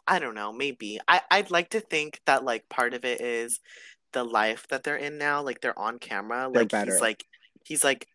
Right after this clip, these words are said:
Speaker 1: you know, if he really want, didn't wanna be about it, like, he would
Speaker 2: He
Speaker 1: jump
Speaker 2: wouldn't.
Speaker 1: ship.
Speaker 2: That's true.
Speaker 1: Right?
Speaker 2: That's true.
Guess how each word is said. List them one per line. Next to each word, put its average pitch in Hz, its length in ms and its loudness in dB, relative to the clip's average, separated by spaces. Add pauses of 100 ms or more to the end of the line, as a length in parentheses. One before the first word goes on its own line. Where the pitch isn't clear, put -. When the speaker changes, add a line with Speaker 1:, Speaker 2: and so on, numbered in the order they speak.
(160)
Speaker 1:
you 151 100 -8
know, 120 160 -2
if 120 140 -4
he 175 120 -8
really 127 240 -2
want, 127 280 -6
didn't 110 220 -12
wanna 107 280 -6 (300)
be 110 180 -8
about 98 320 -2
it, 120 140 -2
like, 107 180 -12
he 104 160 -14
would 95 160 -10
Speaker 2:
He - 60 -16
Speaker 1:
jump 87 140 -8
Speaker 2:
wouldn't. 85 260 -6
Speaker 1:
ship. - 80 -14 (320)
Speaker 2:
That's - 220 -4
true. 82 320 -6 (760)
Speaker 1:
Right? 127 300 0
Speaker 2:
That's - 80 -8
true. - 280 -12